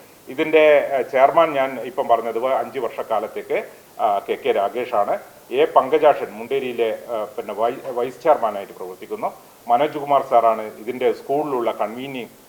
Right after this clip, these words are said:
ചെയ്യുന്നത്, സ്കൂളിനകത്തുള്ള കൺവീനർ, ആ, ആ, പിന്നെ ശ്രദ്ധിക്കുന്നത്. ഇതിൻ്റെ ട്രഷറായിട്ട് സ്കൂളിലെ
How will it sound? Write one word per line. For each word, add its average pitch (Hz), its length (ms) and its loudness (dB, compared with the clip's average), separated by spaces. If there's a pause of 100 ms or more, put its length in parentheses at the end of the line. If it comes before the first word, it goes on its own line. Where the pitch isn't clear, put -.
(200)
ചെയ്യുന്നത്, 113 440 -4
സ്കൂളിനകത്തുള്ള 135 680 0 (100)
കൺവീനർ, 107 380 -6 (420)
ആ, 107 40 -4 (280)
ആ, - 20 -6 (240)
പിന്നെ 107 300 -12
ശ്രദ്ധിക്കുന്നത്. 113 520 -6 (460)
ഇതിൻ്റെ 151 300 4 (460)
ട്രഷറായിട്ട് 151 680 2 (320)
സ്കൂളിലെ 139 440 -2